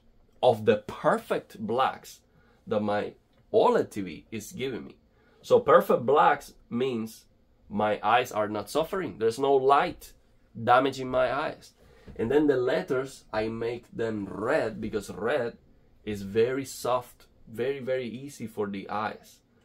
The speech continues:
So I can be reading this all day long, even if I have this at full brightness, which I don't need either. I can lower the brightness. And, and that's how I use the T V for desktop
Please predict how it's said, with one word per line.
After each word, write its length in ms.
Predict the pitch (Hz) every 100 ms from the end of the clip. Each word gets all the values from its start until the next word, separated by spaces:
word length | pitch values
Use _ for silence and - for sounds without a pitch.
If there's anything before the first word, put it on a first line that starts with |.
| _ -
So 100 | 131
I 80 |
can 280 | 156 185 151
be 160 | 151 147
reading 580 | 120 139 160 151 127 120
this 320 | 139 117 -
all 280 | 123 139 147
day 200 | 131 120
long, 380 | 117 131 101 95
even 480 | 147 208 156 101 95 - _ _ _ _ _
if 160 | 120 139
I 120 | 139
have 240 | 143 123
this 160 | 131 135
at 160 | 101
full 180 | - 120
brightness, 560 | 104 107 107 104 98 -
which 220 | 98 - -
I 140 | 104
don't 320 | 110 117 107 110
need 300 | 143 143 - _ _ _ _ -
either. 240 | 101 87 - _ _ _ _ _ _ _ _
I 100 | 95
can 220 | 113 107
lower 220 | 113 135 131
the 100 | 113
brightness. 600 | 117 123 131 - - _ _ _ _ _ _ -
And, 220 | 110 104 - _ _ _ 113 110 - 113
and 200 | 110 110
that's 200 | 123 -
how 180 | 127
I 60 | 127
use 320 | 120 123 127
the 80 | 120
T 100 | 110
V 140 | 110
for 180 | 131 117
desktop 640 | 101 107 107 - - -